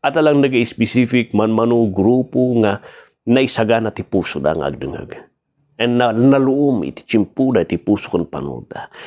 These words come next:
Nga rumrumor nga isulang iti nagtrabawan iti Santo Espiritu. Amoy na pay? That is because di saving grace. Iti plano ken panggep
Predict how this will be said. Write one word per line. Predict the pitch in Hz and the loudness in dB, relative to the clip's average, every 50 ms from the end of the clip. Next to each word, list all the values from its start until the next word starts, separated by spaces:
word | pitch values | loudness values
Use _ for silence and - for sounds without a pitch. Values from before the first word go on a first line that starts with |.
| - - - | -20 -16 -6
Nga | - - 147 151 151 139 127 | -2 0 2 2 2 2 2
rumrumor | 139 143 151 156 151 147 147 151 147 147 135 | 2 4 4 4 2 2 2 0 0 2 2
nga | 117 - | 0 0
isulang | - - 127 113 107 117 110 107 95 | 2 2 2 2 2 2 0 0 -2
iti | 78 92 95 - 107 | -2 -2 -2 0 0
nagtrabawan | 101 98 92 - - 104 98 90 92 95 90 87 82 78 | 0 0 -2 -2 -2 -2 0 0 0 0 0 0 -2 -4
iti | 73 - - - | -8 -8 -10 -8
Santo | - 71 - - | -8 -8 -6 -8
Espiritu. | - - - - - - - 53 55 - - - - - - _ _ _ _ - | -8 -10 -10 -12 -12 -14 -12 -12 -14 -14 -16 -20 -20 -20 -20 _ _ _ _ -10
Amoy | - 82 85 92 98 101 | -6 -2 0 2 2 2
na | 95 90 | 2 2
pay? | - 113 127 147 165 147 _ _ _ _ - - - - - - _ _ - - - - 58 73 | 0 -2 -4 -6 -8 -14 _ _ _ _ -20 -20 -20 -20 -20 -20 _ _ -20 -18 -14 -8 -2 0
That | 85 98 104 | 2 2 2
is | 107 101 - | 0 -2 -4
because | - - - - 85 76 - - - - - - - - - - | -6 -8 -6 -4 -4 -6 -6 -8 -8 -6 -6 -6 -8 -8 -8 -4
di | - 95 90 | -2 0 0
saving | 82 - - 80 76 67 65 65 62 60 | -2 -2 -2 -4 -2 -4 -4 -8 -10 -12
grace. | - - - - - - - - - _ _ _ _ _ _ _ _ _ _ - - - - - _ _ _ _ _ _ _ - | -12 -14 -14 -14 -16 -18 -20 -20 -20 _ _ _ _ _ _ _ _ _ _ -20 -20 -20 -20 -20 _ _ _ _ _ _ _ -8
Iti | - - - - 107 104 95 90 80 76 - - - _ _ _ _ _ _ _ _ _ _ _ _ _ _ _ _ _ _ _ _ _ _ _ _ _ | -6 -4 -2 0 0 2 2 0 -2 -4 -8 -16 -18 _ _ _ _ _ _ _ _ _ _ _ _ _ _ _ _ _ _ _ _ _ _ _ _ _
plano | - 117 123 135 143 151 160 160 151 151 156 - - | -2 0 2 2 2 2 2 2 0 0 -2 -2 0
ken | - 120 110 95 87 85 - - _ _ _ _ _ _ _ _ _ _ - - 82 76 - _ _ _ _ - | 0 0 0 0 -2 -6 -10 -12 _ _ _ _ _ _ _ _ _ _ -6 -6 -6 -6 -6 _ _ _ _ -4
panggep | 123 127 117 107 104 104 110 127 131 | -2 -2 0 0 0 2 2 0 0